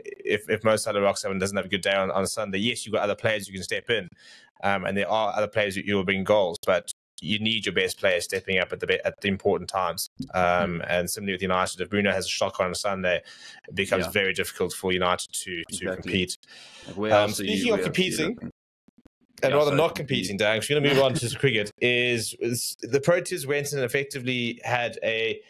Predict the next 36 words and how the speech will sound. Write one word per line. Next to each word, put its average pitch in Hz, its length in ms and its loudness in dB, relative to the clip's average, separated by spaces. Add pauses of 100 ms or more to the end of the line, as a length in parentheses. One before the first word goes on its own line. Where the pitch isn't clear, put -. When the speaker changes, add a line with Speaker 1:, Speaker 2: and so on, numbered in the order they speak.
(140)
Speaker 1:
decent 160 460 2
test 127 280 -2
series, 120 340 2
and 107 240 0
then 110 320 4
a 104 100 4
different 135 360 -2
squad 113 280 -2
basically 110 340 0
just 101 140 -6
had 107 140 0
a 95 160 0 (400)
week 101 240 0
holi-, 101 360 2
holiday 92 520 2
in 98 100 -2
the 98 80 2
Caribbean 92 580 2 (540)
because 104 400 0 (140)
not 113 480 2 (260)
particularly 117 560 -4
brilliant 107 380 2
cricket 104 360 0
was 101 360 2
played, 95 420 2 (540)
Speaker 2:
No. 90 240 -6
Speaker 1:
um, 85 480 2 (300)
in 110 120 4
this 107 140 4
test 104 240 -2
Speaker 2:
No. 104 60 2
Speaker 1:
series. 92 300 0
We 110 120 2
lost 110 300 2
three 147 560 2
nil, 107 520 4